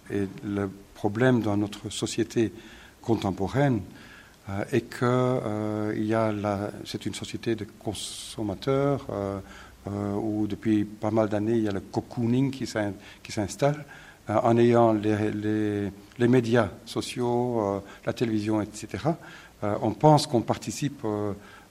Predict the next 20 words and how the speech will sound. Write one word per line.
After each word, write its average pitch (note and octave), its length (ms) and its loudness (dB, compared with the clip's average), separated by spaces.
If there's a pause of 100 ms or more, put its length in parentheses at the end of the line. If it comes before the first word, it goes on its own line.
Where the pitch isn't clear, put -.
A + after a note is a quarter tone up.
(100)
à - 100 -4
ce - 100 -10
qui G2 200 -4
se - 80 -10
passe F#2+ 180 -4
dans G2 100 -2
la F#2+ 100 -2
planète, E3+ 480 4 (200)
mais G#2+ 60 -10
finalement, A#2+ 600 2 (240)
c'est A2 200 -2
du G2 120 -6
chacun A2+ 340 -2
pour - 220 -10
soi. E2+ 200 -10 (320)
Et G#2 40 -6
donc, G2 180 -4 (100)
euh, F#2+ 120 -2
l'égocentrisme, G#2+ 920 0
l'égoïsme, G#2+ 640 0